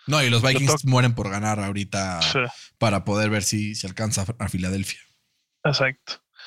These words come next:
Speaker 2: Luego van contra los Jets, que igual es, va a ser un partido durísimo. Luego tiene Panthers, luego Bears, y cierran la temporada contra, contra los Packers.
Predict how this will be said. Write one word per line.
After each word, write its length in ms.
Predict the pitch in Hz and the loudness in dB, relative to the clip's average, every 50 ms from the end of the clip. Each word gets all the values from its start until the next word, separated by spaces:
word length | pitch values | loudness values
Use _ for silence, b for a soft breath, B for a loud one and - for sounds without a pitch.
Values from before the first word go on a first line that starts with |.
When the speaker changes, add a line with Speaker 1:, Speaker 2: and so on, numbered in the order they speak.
| B B B B B B B B B - | B B B B B B B B B 0
Speaker 2:
Luego 280 | 151 143 151 160 165 | 2 4 4 4 4
van 160 | 165 170 165 156 | 2 0 0 -2
contra 240 | 180 170 151 156 | -4 -2 0 0
los 180 | 135 131 131 131 | 0 0 0 0
Jets, 480 | - 147 170 208 - - - - - - _ - | 2 2 2 0 -2 -6 -12 -12 -12 -14 _ -4
que 380 | - 139 135 131 131 131 131 | -2 0 0 0 0 -2 -2
igual 340 | 135 135 139 143 139 143 139 143 | 0 0 2 2 2 2 0 -2
es, 180 | 139 135 143 | -2 -2 0
va 80 | 143 139 | 0 0
a 60 | 127 | 0
ser 100 | 127 143 | 0 -2
un 100 | 139 131 | -2 -2
partido 360 | 127 - 143 - - 139 135 | -2 -4 -2 0 0 0 0
durísimo. 580 | 135 127 127 139 143 143 - - 160 175 220 - _ _ _ _ _ B B B B B B B B B B B | 0 0 0 2 2 0 0 -2 -4 -4 -6 -8 _ _ _ _ _ B B B B B B B B B B B
Luego 280 | - 143 143 143 143 139 | 0 2 2 4 2 0
tiene 400 | - - 151 143 143 143 135 127 | 0 0 0 0 2 0 0 0
Panthers, 580 | - - 156 151 156 156 - 170 175 165 - - | 0 0 0 0 0 0 -2 -2 -2 -2 -2 -2
luego 240 | 139 135 135 131 123 | -2 0 0 0 0
Bears, 520 | - 147 160 196 208 - - - - - _ _ _ _ _ | 2 2 2 0 0 -2 -4 -4 -4 -6 _ _ _ _ _
y 80 | - 131 | -4 -2
cierran 400 | - - 143 147 147 151 156 151 | 0 2 2 2 2 0 0 0
la 100 | 139 123 | -2 -2
temporada 360 | - 127 123 131 131 135 139 | -4 -4 -2 0 0 0 0
contra, 600 | 135 131 123 120 120 120 120 117 117 117 117 120 - | -4 -8 -4 -2 0 2 2 2 2 0 0 -2 -6
contra 260 | - 127 120 - 123 | -10 -6 -2 0 0
los 180 | 123 123 117 | 2 0 -2
Packers. 560 | - - 156 156 - - - - _ - - | 0 0 0 0 0 -2 -6 -6 _ -14 -20